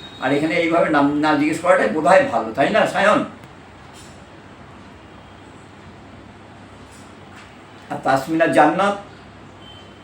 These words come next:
রাইডার, আর কার নাম পড়বে এখান থেকে?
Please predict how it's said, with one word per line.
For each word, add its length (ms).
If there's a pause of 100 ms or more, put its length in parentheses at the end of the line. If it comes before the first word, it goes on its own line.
(840)
রাইডার, 600 (2500)
আর 180
কার 180
নাম 320
পড়বে 300
এখান 220
থেকে? 240